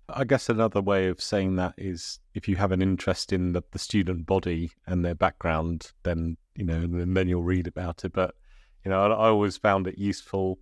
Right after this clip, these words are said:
where I could learning the language, not 'cause I thought I'd ever get good at it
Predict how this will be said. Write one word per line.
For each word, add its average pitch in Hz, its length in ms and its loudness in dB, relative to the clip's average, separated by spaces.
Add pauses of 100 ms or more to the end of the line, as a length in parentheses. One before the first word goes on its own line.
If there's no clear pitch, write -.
where 104 260 4
I 92 60 4
could 87 480 0 (300)
learning 92 400 2
the 87 320 0
language, 92 680 -4 (120)
not 113 200 -2
'cause 104 160 0
I 104 60 4
thought 101 320 -2
I'd 87 60 -4
ever 90 160 2
get - 240 -4
good 92 160 0
at 87 100 -4
it 78 160 -8